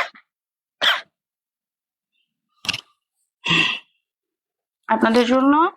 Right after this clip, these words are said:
সোবার কালার থাকছে, লাইট, আহ, ডিপ কালার থাকছে, সব ধরনের সবকিছুই থাকছে এক ওয়ান স্টেপ সলিউশন পিক্সেলে। আচ্ছা, এই হচ্ছে ওড়নাটা, ওড়নাটা একটু, আম, অর্গ্যান্ডির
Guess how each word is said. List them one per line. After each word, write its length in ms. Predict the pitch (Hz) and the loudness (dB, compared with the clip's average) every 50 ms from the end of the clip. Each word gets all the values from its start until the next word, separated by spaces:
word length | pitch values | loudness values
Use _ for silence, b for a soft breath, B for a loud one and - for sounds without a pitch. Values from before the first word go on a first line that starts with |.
| b b b b b b b _ - | b b b b b b b _ -2
সোবার 360 | - 254 247 240 240 277 277 - | 0 0 0 0 0 -2 0 0
কালার 320 | 294 277 277 277 285 294 302 - - | 0 0 2 2 2 0 0 0 0
থাকছে, 380 | 285 269 254 - _ - - 285 285 294 302 311 277 226 | 0 0 0 -4 _ -2 2 4 6 6 6 6 4 4
লাইট, 240 | 214 214 214 226 - _ _ - 226 | 4 4 2 -4 -8 _ _ 4 6
আহ, 120 | 220 214 214 | 6 6 4
ডিপ 160 | 214 240 247 - - 277 | 2 0 -4 0 2 4
কালার 220 | 262 269 277 277 285 | 6 6 4 4 2
থাকছে, 220 | 294 285 285 - 370 | 0 0 0 -2 -2
সব 220 | 339 - 247 220 - - 247 | 2 2 2 0 0 0 2
ধরনের 340 | 233 226 233 233 277 381 - _ _ _ _ _ _ _ _ - | 2 2 4 2 0 0 -2 _ _ _ _ _ _ _ _ -4
সবকিছুই 600 | 233 - - - _ - 233 - - 208 403 494 523 - - - _ _ - - - - | -4 -4 -4 -6 _ -4 -2 2 6 6 8 6 6 4 -2 -16 _ _ -20 -20 -2 0
থাকছে 400 | 247 233 - - _ - - 302 359 427 403 359 - | 0 0 0 -2 _ 2 4 4 6 6 4 2 0
এক 80 | 233 - - _ _ _ _ - | 0 -2 -4 _ _ _ _ 2
ওয়ান 160 | 233 240 247 269 | 4 6 6 4
স্টেপ 260 | 277 - - - 285 - - - | 2 2 2 2 0 2 2 2
সলিউশন 520 | 247 233 254 269 294 - - 381 415 480 571 - _ _ _ _ _ _ _ _ _ _ _ _ _ | 4 6 6 4 4 4 4 6 6 6 4 0 _ _ _ _ _ _ _ _ _ _ _ _ _
পিক্সেলে। 440 | - 127 113 - - - - - - - - _ | 0 0 2 4 4 4 4 4 2 -2 -4 _
আচ্ছা, 340 | - - 55 - - - - - - _ | 0 0 0 0 -4 -6 -8 -8 -4 _
এই 120 | - 233 240 | 4 6 6
হচ্ছে 220 | 254 240 - - - 247 | 6 4 4 6 6 6
ওড়নাটা, 460 | 226 226 233 240 247 262 269 - 415 440 - | 8 8 6 6 6 6 6 6 6 6 4
ওড়নাটা 320 | 247 233 233 240 226 - 254 | 2 2 2 2 2 2 0
একটু, 300 | 254 - _ - 311 339 370 370 b b b b b b b _ _ - | 0 -2 _ 4 6 6 6 4 b b b b b b b _ _ 4
আম, 280 | 220 220 220 220 220 220 220 - - _ - - | 6 8 8 6 6 4 0 -4 -6 _ 0 2
অর্গ্যান্ডির 400 | 226 226 226 247 247 262 262 277 | 2 4 4 4 6 6 6 6